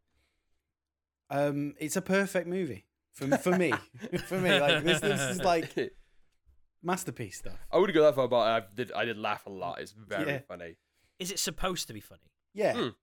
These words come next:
Speaker 3: Okay, good.
Speaker 1: It's
Speaker 2: Hundred percent.
Speaker 1: basically,
Speaker 3: Okay.
Speaker 1: it's taking, like, the creature feature sci-fi late eighties, early nineties genre and then, like, twisting on its head with a, a goofy edge.
Speaker 3: Okay.
Speaker 1: Where they were all goofy,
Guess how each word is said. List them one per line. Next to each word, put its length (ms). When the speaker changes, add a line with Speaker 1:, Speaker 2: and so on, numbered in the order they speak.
Speaker 3:
Okay, 340
good. 120
Speaker 1:
It's 160
Speaker 2:
Hundred 140
percent. 0
Speaker 1:
basically, 340
Speaker 3:
Okay. 320
Speaker 1:
it's 200
taking, 360
like, 200
the 80
creature 520
feature 520
sci-fi 840
late 240
eighties, 360
early 220
nineties 460
genre 480
and 140
then, 200
like, 220
twisting 360
on 60
its 120
head 180
with 140
a, 180
a 60
goofy 480
edge. 300
Speaker 3:
Okay. 200
Speaker 1:
Where 200
they 120
were 160
all 120
goofy, 640